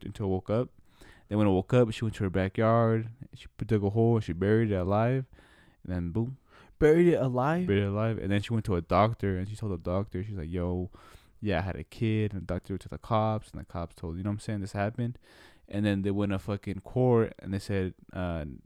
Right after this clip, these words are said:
Speaker 1: they said, "Yeah, we did not find her guilty on, on, on manslaughter, child endangerment,
Speaker 2: <sighs>
Speaker 1: nothing like that." I think they, they found her guilty on one thing, and it's, like, a, a year max. I think she's doing six months.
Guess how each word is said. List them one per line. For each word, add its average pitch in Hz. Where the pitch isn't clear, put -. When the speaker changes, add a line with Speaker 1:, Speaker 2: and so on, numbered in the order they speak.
Speaker 1:
they 101
said, 98
"Yeah, 92
we 98
did -
not 98
find 95
her 90
guilty 104
on, 73
on, 78
on 87
manslaughter, 98
child 87
endangerment, 98
Speaker 2:
<sighs> -
Speaker 1:
nothing 117
like 98
that." 101
I 92
think 113
they, 113
they 101
found 117
her 113
guilty 113
on 90
one 113
thing, 123
and 98
it's, 92
like, 87
a, 65
a 85
year 92
max. 87
I -
think 98
she's -
doing 95
six -
months. -